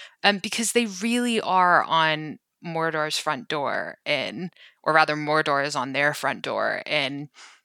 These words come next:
um, the films. Um, and it really gives a sense of, like,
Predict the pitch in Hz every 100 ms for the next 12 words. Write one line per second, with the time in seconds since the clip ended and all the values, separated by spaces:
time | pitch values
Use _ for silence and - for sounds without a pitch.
0 | - 147 135 104 104 147 - 151 113 98
1 | 165 - - 147 143 156 156 151 160 160
2 | 160 190 185 180 170 175 160 156 - 147
3 | 151 170 143 151 139